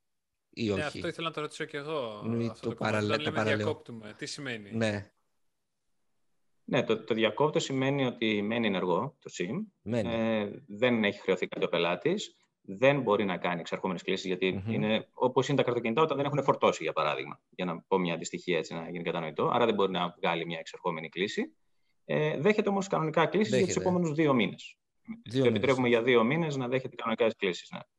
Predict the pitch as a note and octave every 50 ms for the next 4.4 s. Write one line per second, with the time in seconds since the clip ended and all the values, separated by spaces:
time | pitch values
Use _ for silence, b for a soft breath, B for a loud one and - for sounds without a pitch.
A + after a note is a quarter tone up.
0 | _ _ _ _ _ - B2 B2 A2+ G#2 F#2 - - A#2 A2 D3 D3 D3+ D3 E3
1 | D#3 D3 D3+ C3+ F#3+ F3+ - C#3+ D3 - - B3 B3 A#3 - - - - - -
2 | - - _ - - - _ _ _ - _ - C3 C3 D3 C3+ - - - E3
3 | F3 F3 F3 D#3+ D#3 C3+ C#3 C#3 - D#3 C#3 C#3+ C#3 B2+ C3+ D3+ G3 F#3+ - -
4 | - - E3 D#3+ E3 F3 G3+